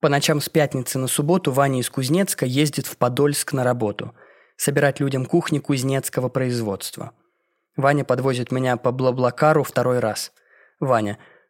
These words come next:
"Помнишь Альбину, что с нами в тот раз ехала?" Я: "Ну?" Ваня:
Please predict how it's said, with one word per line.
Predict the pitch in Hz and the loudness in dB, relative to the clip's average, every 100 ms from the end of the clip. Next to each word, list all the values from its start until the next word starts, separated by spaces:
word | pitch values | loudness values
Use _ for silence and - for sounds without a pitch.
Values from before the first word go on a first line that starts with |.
| _ | _
"Помнишь | - 143 127 113 - | 0 2 2 -2 0
Альбину, | 117 120 113 110 | -2 0 0 0
что | - 104 | -4 -6
с | - | -2
нами | 110 104 | -2 -2
в | - | -4
тот | 113 | -2
раз | 107 101 | -2 -2
ехала?" | - 98 - - 120 _ _ - | -4 -6 -4 -6 -8 _ _ -6
Я: | 113 98 - | -4 -4 -4
"Ну?" | 117 117 160 _ _ - - - | -4 -2 -4 _ _ -20 -20 -4
Ваня: | 117 107 104 | 0 0 -2